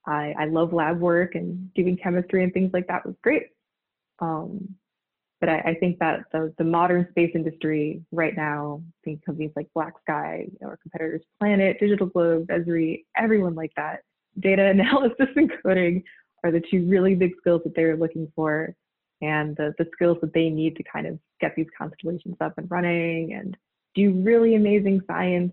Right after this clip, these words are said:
from space. Maybe someday someone will send a fleet of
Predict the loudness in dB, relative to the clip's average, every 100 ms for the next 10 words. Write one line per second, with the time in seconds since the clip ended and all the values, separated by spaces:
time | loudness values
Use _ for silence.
0 | -6 -14 -14 -4 0 2 2 -2 -6 _
1 | _ _ _ -4 0 2 2 0 0 4
2 | 4 2 0 0 0 0 -2 -2 -4 0
3 | 0 -2 -2 -2